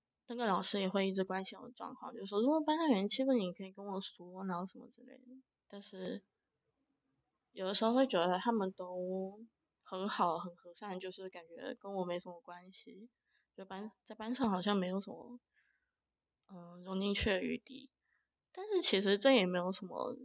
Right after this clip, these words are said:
特别不好的，只是我自己很不，不太释怀，所以我就一直去找辅导室问一些问题。再加上本来读高中就不是我特别愿意的一件事情，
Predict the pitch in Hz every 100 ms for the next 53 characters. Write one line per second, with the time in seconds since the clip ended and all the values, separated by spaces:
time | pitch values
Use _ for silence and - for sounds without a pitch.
0 | 262 _ - 233 190 185 220 - - -
1 | - 185 202 196 190 196 190 - - _
2 | 175 175 175 175 180 202 _ _ 196 190
3 | 214 - 240 226 - 262 _ - - _
4 | - 208 190 196 196 202 185 - - -
5 | - 180 180 185 - 180 180 185 180 185
6 | 180 180 202 190 - - - _ _ _
7 | _ _ _ _ 226 214 226 247 233 226
8 | - 190 190 185 196 214 214 220 220 220
9 | 190 208 185 - 202 196 185 190 196 202
10 | 190 110 - 202 190 - 196 -